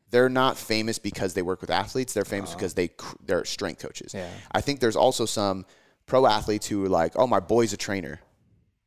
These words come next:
Speaker 1: Now he's a fucking le-, trainer, a trainer for the Cavaliers," or
Speaker 2: Yeah.
Speaker 1: whatever. You know what I mean? It's like, "Okay, how'd you get there? Did you get there because you fucking worked up the right?" Like Ben Bruno, for example. Ben Bruno, I remember reading his ar-, articles on T Nation before he was training any pro athlete. And he was just,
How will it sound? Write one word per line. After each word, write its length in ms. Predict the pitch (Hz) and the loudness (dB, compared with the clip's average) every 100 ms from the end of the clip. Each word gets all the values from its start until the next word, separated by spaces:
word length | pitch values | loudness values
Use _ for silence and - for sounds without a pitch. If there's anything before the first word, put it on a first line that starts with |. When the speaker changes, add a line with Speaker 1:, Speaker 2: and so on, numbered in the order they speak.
| _ _ _ - | _ _ _ -6
Speaker 1:
Now 160 | 92 | -4
he's 180 | 95 90 | -2 -4
a 60 | 92 | -6
fucking 400 | - - 90 95 | -6 -4 -4 -4
le-, 80 | 90 | -6
trainer, 280 | 101 95 - - | -4 -6 -4 -6
a 60 | |
trainer 260 | - 107 101 | -4 -4 -4
for 80 | - | -6
the 80 | |
Cavaliers," 540 | - 92 90 80 - - | -2 -2 -2 -6 -8 -2
or 40 | |
Speaker 2:
Yeah. 60 | 107 | 2
Speaker 1:
whatever. 180 | 98 101 | 2 2
You 60 | |
know 40 | 107 | -2
what 60 | 92 | -2
I 20 | |
mean? 120 | 98 | -4
It's 140 | 98 | 0
like, 180 | 92 82 - - _ _ - | 0 0 -6 -20 _ _ -4
"Okay, 100 | 101 | 0
how'd 180 | 107 104 | 2 2
you 60 | |
get 140 | 98 - | -4 -4
there? 180 | - - _ - | -10 -12 _ -16
Did 80 | 98 | -6
you 40 | |
get 140 | 98 104 | -2 2
there 80 | 92 | 0
because 260 | 95 92 | 0 -4
you 120 | 92 87 | -6 -8
fucking 440 | - 87 80 82 _ _ | -6 -6 -8 -14 _ _
worked 200 | 104 98 | -12 -6
up 80 | 98 | -4
the 80 | 87 | -2
right?" 100 | - | 0
Like 140 | 98 | -2
Ben 280 | 98 110 139 | 0 0 0
Bruno, 260 | 123 120 98 | 0 0 0
for 100 | 85 | -4
example. 440 | 80 73 80 - _ - _ - | -6 -10 -14 -16 _ -20 _ 0
Ben 180 | 127 | 0
Bruno, 540 | 127 143 131 101 98 90 _ _ _ - | 2 2 4 4 4 0 _ _ _ 2
I 60 | 160 | 2
remember 280 | 180 147 | 4 2
reading 240 | 110 131 117 | 2 2 0
his 140 | 101 | 2
ar-, 220 | 107 110 - | 4 4 2
articles 280 | 107 107 | 0 -2
on 100 | 95 | -8
T 160 | - 110 | -6 -4
Nation 280 | 101 95 87 | -2 -4 -6
before 200 | 87 98 | -4 -2
he 60 | |
was 80 | 92 | -2
training 200 | 90 85 - | -6 -10 -4
any 160 | 117 | -4
pro 180 | 101 78 | -2 -2
athlete. 360 | 78 - - - _ _ _ | -2 -4 -14 -16 _ _ _
And 100 | 101 | -8
he 80 | 110 | -6
was 120 | 113 | -4
just, 260 | 110 117 | -2 -2